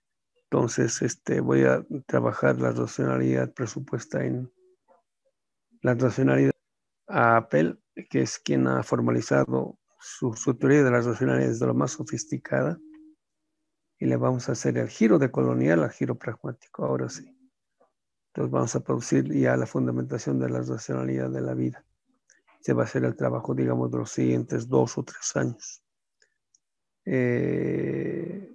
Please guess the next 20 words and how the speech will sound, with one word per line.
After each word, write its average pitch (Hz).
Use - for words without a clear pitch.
entonces 131
vamos 123
a 131
llevarnos 127
este 131
pequeño 131
lapsus -
ahora 127
de 127
dos 135
cuantos 131
meses 131
hasta, 123
hasta -
el 127
verano. 123
Y 180
la 127
siguiente 135
sesión 139